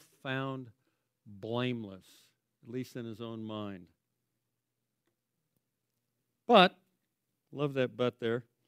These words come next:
"whatever things were gained to me, those things I have counted as loss."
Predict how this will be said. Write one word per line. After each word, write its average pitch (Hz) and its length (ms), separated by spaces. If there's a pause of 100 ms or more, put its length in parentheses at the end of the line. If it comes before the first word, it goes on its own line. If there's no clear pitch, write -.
(460)
"whatever 202 340
things 190 340
were 170 80
gained 180 380
to 139 80
me, 127 320
those 147 340
things 151 220
I 143 80
have 131 100
counted 147 340
as 127 160
loss." 143 560